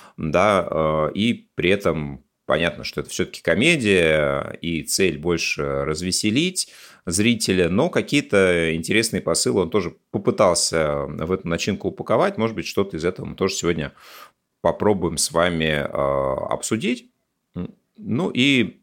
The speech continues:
наверное, вот прежде чем, э, мы погрузимся в, э, детали, хочется немножко передать атмосферности фильма. Давайте попробуем описать, э, главных героев, да, вот с точки зрения их, э, внешности,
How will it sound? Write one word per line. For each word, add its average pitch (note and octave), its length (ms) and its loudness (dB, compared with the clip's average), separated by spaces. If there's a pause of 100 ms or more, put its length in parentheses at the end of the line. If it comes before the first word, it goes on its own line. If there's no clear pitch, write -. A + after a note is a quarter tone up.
(340)
наверное, F#2+ 440 0
вот F2 120 -2
прежде G#2 340 0
чем, F2+ 500 0
э, D#2 180 -4
мы F#2 140 -2
погрузимся E2 760 -4
в, - 160 -12
э, D2+ 240 -2
детали, F#3 380 -2
хочется - 720 0 (340)
немножко G#2+ 360 0
передать G2 480 2
атмосферности E2 1160 0
фильма. F3+ 320 -2
Давайте F#2 240 0
попробуем G2 600 -2
описать, - 680 0 (100)
э, C#2+ 380 -2
главных D2+ 420 0
героев, E3+ 420 0 (180)
да, - 300 -4
вот E2+ 180 -8
с - 80 -10
точки - 320 -6
зрения D#2+ 420 0
их, - 420 -8
э, D2+ 440 -8
внешности, D3 800 -2